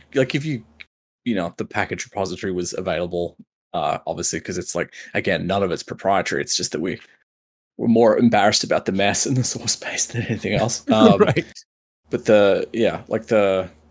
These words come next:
Speaker 1: I, I personally am super excited for a future in which people who are, like, twenty-two or something, right, in some, in, in this magical future, go on eBay and they can buy, like, a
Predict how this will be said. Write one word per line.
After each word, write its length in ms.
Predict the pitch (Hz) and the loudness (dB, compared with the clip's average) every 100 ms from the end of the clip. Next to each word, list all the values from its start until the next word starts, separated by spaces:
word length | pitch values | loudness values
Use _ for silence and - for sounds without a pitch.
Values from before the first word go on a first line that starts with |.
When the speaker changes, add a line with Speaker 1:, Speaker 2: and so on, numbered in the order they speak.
| _ _ _ - | _ _ _ 2
Speaker 1:
I, 280 | 120 139 139 | 4 6 6
I 140 | 127 156 | 4 4
personally 580 | 131 131 131 147 143 107 | 4 4 4 0 0 -2
am 180 | 98 | -4
super 420 | 85 - 123 117 92 | -4 -2 -2 -2 -4
excited 500 | - 90 85 85 - | -4 -4 -4 -6 -12
for 440 | - 95 87 85 82 | -12 -6 -4 -4 -8
a 20 | |
future 480 | - 107 104 90 82 | -6 -6 -4 -4 -4
in 220 | - 95 | -4 -6
which 420 | 92 87 - - - | -4 -4 -6 -8 -6
people 600 | - 110 101 95 87 - - _ _ _ _ _ _ | -2 2 4 2 2 -4 -18 _ _ _ _ _ _
who 140 | 110 95 | -4 0
are, 100 | 87 | 0
like, 420 | 85 80 - - _ _ _ | -2 -6 -12 -20 _ _ _
twenty-two 800 | - 95 85 - - 85 73 73 - | -6 -4 -4 -6 -6 -4 -4 -8 -12
or 100 | - | -10
something, 500 | - - - 62 - - _ _ _ _ - | -8 -8 -8 -8 -8 -14 _ _ _ _ -6
right, 260 | 85 78 - - | -4 -4 -8 -10
in 140 | 98 | -8
some, 280 | 78 - 87 76 | -4 -6 -6 -8
in, 180 | 90 - | -8 -8
in 160 | 87 | -8
this 200 | 80 - | -6 -6
magical 360 | 90 85 73 - | -6 -8 -8 -10
future, 500 | - - - 60 117 _ - | -10 -8 -6 -8 -10 _ -2
go 180 | 92 | 0
on 140 | 82 - | 0 -2
eBay 520 | 92 - 69 55 - _ _ - | -6 -4 -2 -2 -6 _ _ -8
and 120 | - | -6
they 140 | 71 | -8
can 360 | - 53 - - - | -6 -6 -6 -6 -2
buy, 440 | - 58 - - - | 0 0 -2 -4 -4
like, 200 | - - | -4 -4
a 220 | - | -6